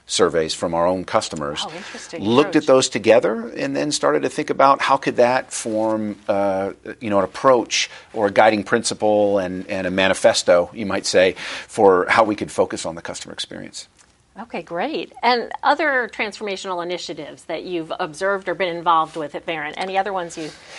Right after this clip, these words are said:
Speaker 1: Yeah,
Speaker 2: wanted
Speaker 1: I
Speaker 2: to
Speaker 1: mean, a-,
Speaker 2: mention?
Speaker 1: a-, another one maybe to mention, Karen, is I, I've always been a big believer that in order to be successful in your go-to-market strategy, you have to have sales and marketing attached at the hip. And so we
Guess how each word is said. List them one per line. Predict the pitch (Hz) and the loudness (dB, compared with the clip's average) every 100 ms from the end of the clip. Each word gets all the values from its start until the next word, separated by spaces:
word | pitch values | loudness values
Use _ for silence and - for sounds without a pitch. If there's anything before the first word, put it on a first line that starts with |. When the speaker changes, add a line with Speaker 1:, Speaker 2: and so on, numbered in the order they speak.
| - | -4
Speaker 1:
Yeah, | 139 196 | 4 6
Speaker 2:
wanted | |
Speaker 1:
I | 185 | 6
Speaker 2:
to | |
Speaker 1:
mean, | 170 | 6
a-, | 175 | 6
Speaker 2:
mention? | 170 175 175 | 6 4 4
Speaker 1:
a-, | 165 | 0
another | 170 233 349 | 2 2 2
one | 277 143 | 2 2
maybe | 113 107 | 0 0
to | 101 | 0
mention, | 98 101 107 | 0 0 -4
Karen, | 95 - 110 98 | -6 -2 0 2
is | 95 - | 0 0
I, | 123 160 | 0 0
I've | 131 180 | 2 2
always | 156 143 | 2 -2
been | 110 117 | 0 -2
a | |
big | 87 104 98 | 2 0 0
believer | 95 98 95 92 | -4 -4 -2 0
that | 90 | 0
in | 87 92 | 2 2
order | 110 | 2
to | 117 | 0
be | 101 | -4
successful | - 92 - 101 92 - - 85 85 82 - - | -4 -2 0 2 2 0 -4 -2 0 -2 -4 -6
in | 98 87 | -6 -4
your | 87 82 | -4 -6
go-to-market | 71 98 95 90 87 - | -2 -2 0 -4 -4 -6
strategy, | - 92 85 82 85 | 0 0 0 -4 -6
you | 85 | -6
have | - - 139 - | -4 -4 -6 -8
to | 123 | -6
have | 117 107 | -2 -2
sales | - 107 101 101 | -2 2 2 2
and | 90 90 | -2 -2
marketing | 90 87 90 85 | -2 -2 -8 -8
attached | 80 - 82 82 - | -10 -10 -10 -8 -8
at | 85 | -10
the | |
hip. | 80 80 78 _ - - - - - - - | -14 -12 -12 _ -20 -20 -20 -20 -20 -20 -8
And | 95 87 85 82 | -4 -2 -4 -2
so | - - 90 87 85 85 90 - | 0 6 6 6 2 -2 -8 -16
we | 120 107 117 120 117 110 | -6 0 2 2 0 -4